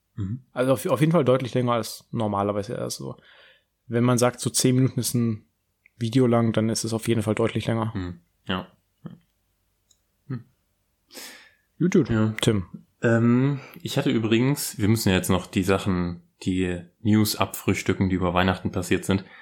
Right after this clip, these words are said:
Speaker 1: Ich habe eine Nachricht gelesen, Tobi. An Weihnachten in Deutschland hat eine Tochter, eine erwachsene Tochter, ihre beiden Eltern besucht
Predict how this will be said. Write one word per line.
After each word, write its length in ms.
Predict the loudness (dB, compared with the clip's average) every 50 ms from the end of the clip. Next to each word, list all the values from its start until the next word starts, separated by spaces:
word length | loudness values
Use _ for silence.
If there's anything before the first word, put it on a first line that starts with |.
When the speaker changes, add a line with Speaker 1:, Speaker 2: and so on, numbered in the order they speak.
| -20 -20 _ _ _
Speaker 1:
Ich 80 | -6 -6
habe 160 | -6 -4 0
eine 240 | 0 2 2 4 4
Nachricht 400 | 2 2 0 0 -4 -8 -10 -8
gelesen, 400 | -4 0 0 2 2 0 -2 -2
Tobi. 400 | -2 -2 0 0 0 -2 -2 -4 -10 _ _ -20 _ _ _ _ _ _ _ _
An 260 | -2 0 0 0 2
Weihnachten 680 | 2 2 2 2 2 0 -2 -4 -4 -2 -2 0 -2 -4
in 340 | -2 -2 0 2 2 2 4
Deutschland 760 | 4 4 4 2 0 -2 -2 0 0 0 0 -2 -4 -6
hat 240 | -8 -8 -8 -10 -10 -6
eine 760 | -2 0 2 2 4 4 4 2 2 0 0 -2 -4 -6 -10 _
Tochter, 560 | -4 -2 -2 -2 -2 -2 0 2 2 2 2 0
eine 140 | 0 2 2
erwachsene 420 | 0 0 0 -2 -2 -2 -4 -4
Tochter, 520 | -2 -2 -4 -4 -2 -2 0 0 0 -2 -2
ihre 280 | -2 -2 0 0 -2 -2
beiden 280 | 0 0 0 0 0
Eltern 340 | 0 0 2 2 2 2 2
besucht 420 | 2 2 2 0 0 -2 -4 -10